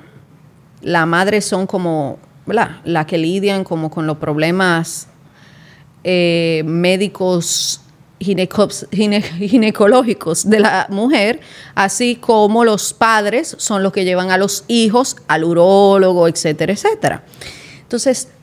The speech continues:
padre y madre, si usted no tiene una relación de confianza con sus hijos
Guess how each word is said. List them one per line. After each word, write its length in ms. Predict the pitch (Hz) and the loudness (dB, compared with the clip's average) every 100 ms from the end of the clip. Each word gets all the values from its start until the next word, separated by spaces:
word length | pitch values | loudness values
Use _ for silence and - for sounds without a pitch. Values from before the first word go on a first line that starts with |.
| _ | _
padre 440 | - 285 302 240 196 | 0 2 2 0 0
y 60 | 156 | 0
madre, 600 | 135 127 123 - - 147 _ _ _ _ - _ _ _ - - - | -2 -4 -6 -10 -14 -18 _ _ _ _ -20 _ _ _ -20 -20 -8
si 280 | - 320 | 0 2
usted 500 | 339 - - - 294 | 2 0 -4 0 2
no 140 | 285 269 | 2 0
tiene 260 | 254 247 | 0 0
una 180 | 247 247 | 0 0
relación 800 | 233 214 202 - 202 202 214 226 | 0 -2 -2 -4 0 0 2 0
de 80 | 214 | 0
confianza 1080 | 214 196 180 - 175 180 170 160 156 147 131 | -2 -2 -4 -2 0 0 0 -2 -4 -6 -6
con 400 | - 165 175 196 | -4 -2 0 -2
sus 340 | 202 - 220 - | -4 -6 -6 -4
hijos 480 | 208 202 160 143 | -2 -2 -2 -6